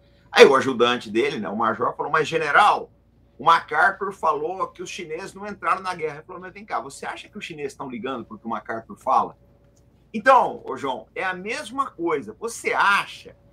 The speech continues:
que o chinês tá muito preocupado com o grau de avanço, que o, a, a visão que o, o ocidental tem do grau de avanço tecnológico deles? Esses caras tão tocando,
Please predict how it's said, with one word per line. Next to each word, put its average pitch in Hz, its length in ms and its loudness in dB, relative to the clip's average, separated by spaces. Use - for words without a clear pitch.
que - 80 -14
o 262 80 -8
chinês 156 880 -6
tá 190 160 2
muito 156 540 -10
preocupado 135 1080 0
com 170 400 -6
o 131 240 -6
grau 160 640 2
de 139 180 -6
avanço, 139 920 -6
que 139 100 -8
o, 123 340 -6
a, 113 260 0
a - 20 4
visão 180 520 -4
que - 140 -18
o, 175 80 -12
o 123 500 -8
ocidental 131 800 -6
tem 117 180 -8
do 127 100 -10
grau 139 300 2
de 123 80 -4
avanço 117 480 -2
tecnológico 107 880 -6
deles? 117 340 -10
Esses - 200 -16
caras - 320 -4
tão 233 180 -8
tocando, 226 800 -6